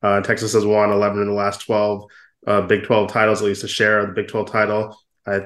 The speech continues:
they're a favorite to win it this year. I don't think anyone's voting against them, but, uh, they get on that road to a,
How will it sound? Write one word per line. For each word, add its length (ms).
they're 240
a 40
favorite 300
to 60
win 140
it 80
this 220
year. 240
I 40
don't 120
think 200
anyone's 480
voting 300
against 340
them, 240
but, 260
uh, 160
they 320
get 240
on 220
that 220
road 360
to 260
a, 120